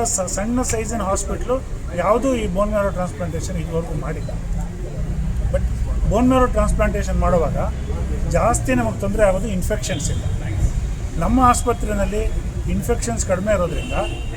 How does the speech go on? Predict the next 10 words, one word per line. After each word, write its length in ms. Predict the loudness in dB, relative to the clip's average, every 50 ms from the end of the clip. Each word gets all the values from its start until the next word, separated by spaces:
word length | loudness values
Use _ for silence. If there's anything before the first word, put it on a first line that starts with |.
| -6 -6 -6 -6 -6 -6 -4 -4 -2
ನಾವು 400 | 0 2 2 4 4 4 2 2
ಬೋನ್ 340 | 0 0 0 0 0 0 0
ಮ್ಯಾರೋ 240 | 2 2 2 2 2
ಟ್ರಾನ್ಸ್‌ಪ್ಲಾಂಟೇಷನಲ್ಲಿ 1080 | 2 2 2 0 0 0 0 0 0 0 0 0 -2 -2 -2 -2 -2 -2 -2 -2 -2 -2 -2 -2 -4 -4 -4 -4 -2 -2 0
ದೊಡ್ಡ 220 | 0 2 4 6
ಆಸ್ಪತ್ರೆಗಳಿಗಿಂತ 800 | 6 6 6 4 2 0 -2 -2 -2 -4 -4 -4 -4 -4 -4 -4
ಜಾಸ್ತಿ 380 | -2 0 2 2 2 0 0 -2
ಸಕ್ಸಸ್ 400 | -2 -2 -2 -2 -2 -4 -4 -2
ಬರ್ಬೋದು 420 | -2 -2 -2 0 -2 -2 -2 -2
ಅಂತ 160 | -2 -4 -4